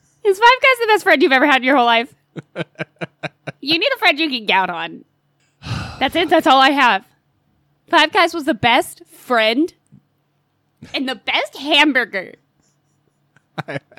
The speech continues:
Speaker 1: have had in my life.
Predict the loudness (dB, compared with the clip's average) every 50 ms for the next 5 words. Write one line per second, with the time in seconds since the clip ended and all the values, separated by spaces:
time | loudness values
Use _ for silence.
0 | -18 _ -10 -6 -2 -2 0 0 0 0 -2 -2 0 0 0 2 0 0 -2 -6
1 | -14 -16 -18 -20 -20 _ _ -20 -20 _ _ _ -20 -20 _ _ -20 -20 -20 _
2 | _ -20 -20 _ _ _ -18 -18 _ _ _ -8 -4 -2 -2 -2 -2 -2 0 2
3 | 2 2 2 0 -4 -4 -2 -2 -2 -2 -2 -6 -12 -18